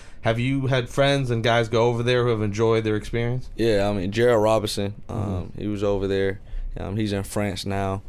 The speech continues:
Speaker 1: Mm-hmm.
Speaker 2: Um, Kenny Gaines, who, for, my former teammate, is also in France. Um, so they told me it's been a,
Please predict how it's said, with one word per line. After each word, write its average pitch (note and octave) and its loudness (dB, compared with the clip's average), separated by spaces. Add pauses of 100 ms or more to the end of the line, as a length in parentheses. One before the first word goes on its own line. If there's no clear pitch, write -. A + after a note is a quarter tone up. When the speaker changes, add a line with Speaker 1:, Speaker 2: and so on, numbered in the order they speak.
(120)
Speaker 1:
Mm-hmm. G2 -8
Speaker 2:
Um, F#2+ -4
Kenny G#2+ 2
Gaines, G2+ 0
who, F2 -4 (120)
for, G#2+ 2
my G#2 0
former G2+ 0
teammate, F#2+ -2
is F#2 -4
also G2 0
in F#2+ -6
France. - -8 (440)
Um, F#2 -4
so G2+ 0
they G#2 2
told G#2 2
me G2+ 0
it's G2+ 0
been G2 -4
a, F#2 -8